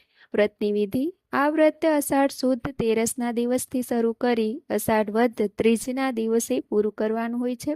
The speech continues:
વ્રત દરમિયાન રોજ સવારે વહેલા ઉઠી નાહી ધોઈ મંદિરે જઈ શંકર પાર્વતીની ભક્તિભાવપૂર્વક પૂજા કરવી. એમ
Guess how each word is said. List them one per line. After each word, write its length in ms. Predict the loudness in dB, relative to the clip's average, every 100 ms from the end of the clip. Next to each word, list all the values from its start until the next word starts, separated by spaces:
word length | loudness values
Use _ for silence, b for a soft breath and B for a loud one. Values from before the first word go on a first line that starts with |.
| -6 _ _ B B 0
વ્રત 200 | 2 2
દરમિયાન 680 | 2 2 2 0 0 0
રોજ 220 | 2 2 2
સવારે 440 | 0 2 4 4
વહેલા 360 | 4 4 4 2
ઉઠી 400 | 0 -2 -6 -2
નાહી 280 | 0 0
ધોઈ 260 | 0 0 0
મંદિરે 500 | 0 -2 0 2 0
જઈ 280 | 0 0 -2
શંકર 380 | -2 -6 -4 -4
પાર્વતીની 720 | -2 0 0 -2 -4 -4 -4
ભક્તિભાવપૂર્વક 1160 | -6 -6 -6 -4 -2 -2 -4 -6 -2 0 -2 -4 -6
પૂજા 320 | -2 0 0
કરવી. 460 | 0 -2 0 -4 -6 _ _ _ _ B B B B B B B
એમ 220 | -2 -2